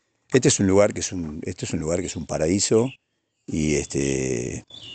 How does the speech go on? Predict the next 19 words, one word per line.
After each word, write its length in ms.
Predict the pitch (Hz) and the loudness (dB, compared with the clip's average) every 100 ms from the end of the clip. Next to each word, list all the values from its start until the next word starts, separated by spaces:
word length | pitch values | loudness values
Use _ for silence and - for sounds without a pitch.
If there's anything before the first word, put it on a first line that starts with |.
| - _ | -20 _
y 400 | - 60 50 - | -6 -2 0 0
este 180 | 85 73 | 0 2
paraíso 400 | 78 85 98 98 | 4 6 4 0
se 80 | 82 | -2
está 160 | - | 0
convirtiendo 520 | 76 76 73 87 87 | 0 -2 -2 0 2
en 80 | 80 | 2
una 160 | 76 69 | -2 -2
zona 400 | 85 82 73 69 | -2 -2 -2 -4
muy, 320 | 80 78 82 | -4 -2 -2
muy 180 | 78 82 | -2 -2
abandonada. 520 | 76 73 76 85 82 | 0 -2 -2 -2 0
Es 60 | 101 | 2
muy 140 | 127 | 2
triste. 340 | 92 90 - 135 | 2 0 0 4
Es 60 | |
muy 120 | 165 165 | 4 6
triste 300 | 185 170 123 | 4 6 6
ver 240 | 139 | 4